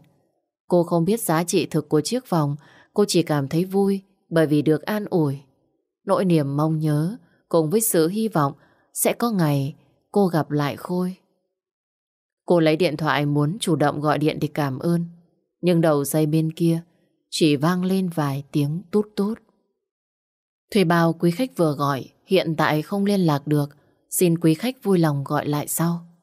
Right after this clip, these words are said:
Mày sợ Khôi bận nên không cố ý muốn gọi thêm.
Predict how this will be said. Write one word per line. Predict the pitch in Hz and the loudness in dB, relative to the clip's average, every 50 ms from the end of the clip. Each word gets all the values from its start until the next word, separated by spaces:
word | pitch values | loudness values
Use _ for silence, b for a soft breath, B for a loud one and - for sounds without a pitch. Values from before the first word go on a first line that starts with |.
| _ _ _ _ _ _ _ _ _ _ _ _ _ _ _ _ _ _ _ _ _ - - | _ _ _ _ _ _ _ _ _ _ _ _ _ _ _ _ _ _ _ _ _ -4 0
Mày | 175 160 147 143 | 0 2 2 0
sợ | - - 151 139 | 0 0 0 0
Khôi | - - 170 165 156 | 0 0 0 0 2
bận | 147 160 147 - 151 147 151 - _ - | 2 2 0 0 -2 -4 -6 -8 _ -2
nên | 165 165 165 156 156 156 | 0 2 2 2 0 0
không | - 170 160 156 | 0 -2 0 2
cố | - 160 156 | 2 2 2
ý | - 160 156 160 | 4 2 2 2
muốn | 165 156 151 196 | 2 0 0 -2
gọi | 220 - 160 - - - | 0 0 0 0 0 -2
thêm. | 170 170 165 160 | 0 0 0 0